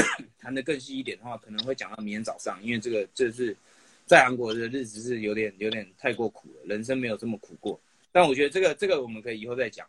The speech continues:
就是以后我们这个可以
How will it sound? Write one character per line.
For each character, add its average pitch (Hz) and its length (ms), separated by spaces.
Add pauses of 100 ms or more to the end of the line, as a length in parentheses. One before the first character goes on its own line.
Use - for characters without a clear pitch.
(140)
就 143 100
是 139 260 (760)
以 165 160
后 226 160
我 170 40
们 160 180
这 196 80
个 180 180
可 170 140
以 156 200